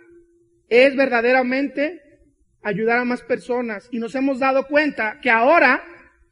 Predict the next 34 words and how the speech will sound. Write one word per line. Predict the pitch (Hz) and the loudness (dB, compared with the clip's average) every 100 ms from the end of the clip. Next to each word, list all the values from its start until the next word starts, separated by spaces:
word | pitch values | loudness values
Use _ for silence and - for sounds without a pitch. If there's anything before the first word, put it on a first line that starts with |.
| _ _ _ | _ _ _
Elda | 247 277 294 285 | 2 4 4 2
y | |
yo | 262 277 | 2 0
somos | 277 269 262 240 | 0 -2 -2 -2
médicos | 254 285 302 - 254 | 0 0 0 -2 -4
de | 240 | -4
cuerpos | - 262 262 269 254 | -2 -2 -2 -4 -4
y | 247 | -2
almas | 247 220 170 - _ _ _ _ _ _ | -2 -4 -10 -18 _ _ _ _ _ _
y | - 214 | -4 2
eso | 285 - 226 214 - _ _ | 2 0 -6 -8 -14 _ _
es | 214 214 | -12 -4
algo | 254 277 262 262 277 - | 2 2 2 -2 -2 -4
maravilloso. | 233 247 247 233 214 220 - - _ _ _ _ _ | 0 2 2 0 -2 -6 -6 -18 _ _ _ _ _
Hemos | 233 254 277 - - - _ | 0 2 0 -4 -12 -20 _
estado | - 220 - 254 262 269 277 285 - | -10 -10 -2 2 4 4 4 -2 -10
equilibrando | 240 - 226 226 240 262 | -8 -6 -6 -2 0 0
nuestra | 269 262 - 240 | -2 -4 -4 -2
vida | 254 262 | -2 -2
profesional | 262 240 226 - 233 254 262 294 - - _ | -4 -8 -8 -6 -4 -2 -2 -4 -14 -20 _
y | 226 | -8
nuestra | 220 214 214 | -8 -6 -6
vida | 214 247 | 0 0
en | |
el | 247 233 | -2 -4
negocio | 214 226 254 - 247 294 _ - | 0 2 2 -2 -8 -10 _ -14
y | - | -8
nuestra | 220 220 220 | -6 -6 -4
vida | 220 240 | -2 -2
familiar, | 233 226 220 226 233 262 - - - | -2 -6 -2 0 0 -2 -12 -20 -10
que | - | -4
nos | 220 220 | -4 -2
ha | 269 | -2
traído | 277 294 277 269 277 | 0 0 2 2 0